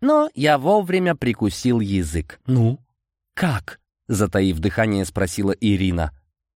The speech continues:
«Неописуемо», выдохнул я. «Просто неописуемо». «Правда?»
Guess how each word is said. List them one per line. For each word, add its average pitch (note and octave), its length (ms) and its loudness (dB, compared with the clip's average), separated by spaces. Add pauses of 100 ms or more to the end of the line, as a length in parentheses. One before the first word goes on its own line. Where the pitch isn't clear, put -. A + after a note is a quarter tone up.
(400)
«Неописуемо», D#2+ 1200 -2 (260)
выдохнул E2 580 -2
я. D2 240 -4 (520)
«Просто F#2 800 -4 (360)
неописуемо». E2+ 1400 -2 (1200)
«Правда?» G#2 600 -2